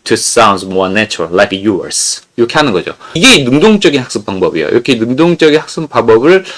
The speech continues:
거치지 않고는 여러분 절대, 여러분 정말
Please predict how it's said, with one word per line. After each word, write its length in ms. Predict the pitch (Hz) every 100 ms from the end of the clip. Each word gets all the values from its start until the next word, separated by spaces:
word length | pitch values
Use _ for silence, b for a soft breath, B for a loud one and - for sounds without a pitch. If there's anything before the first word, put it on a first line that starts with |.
| B -
거치지 380 | 127 - 160 147
않고는 340 | 117 139 156
여러분 340 | 110 135 160
절대, 600 | 165 135 160 - 180 190 B B B -
여러분 500 | 113 113 113 110 - -
정말 400 | - 170 208